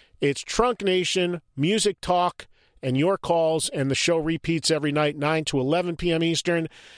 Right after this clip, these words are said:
And, of course, you've got the extra show on Monday nights on Sirius X M from five to eight P M Eastern on Channel thirty-nine.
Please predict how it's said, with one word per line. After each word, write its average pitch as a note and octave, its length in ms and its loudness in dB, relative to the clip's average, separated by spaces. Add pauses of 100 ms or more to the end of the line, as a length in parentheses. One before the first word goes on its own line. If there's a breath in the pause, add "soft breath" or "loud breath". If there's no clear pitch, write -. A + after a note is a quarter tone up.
(140 loud breath)
And, A#3 280 2
of - 100 -2
course, B3 300 0
you've G3 120 -8
got G3+ 220 2
the G3+ 120 0
extra G#3 300 -4
show G3+ 240 2
on F#3+ 160 0
Monday G#3+ 360 2
nights F#3+ 280 2
on E3+ 140 0
Sirius F#3+ 420 2
X F#3 240 -2
M F#3+ 200 0
from C#3+ 160 -2
five G3 300 2
to F#3+ 80 0
eight F#3+ 160 0
P G3 120 -2
M F#3 120 0
Eastern F#3 400 0 (300 loud breath)
on C3+ 140 0
Channel E3+ 320 2
thirty-nine. G3+ 720 0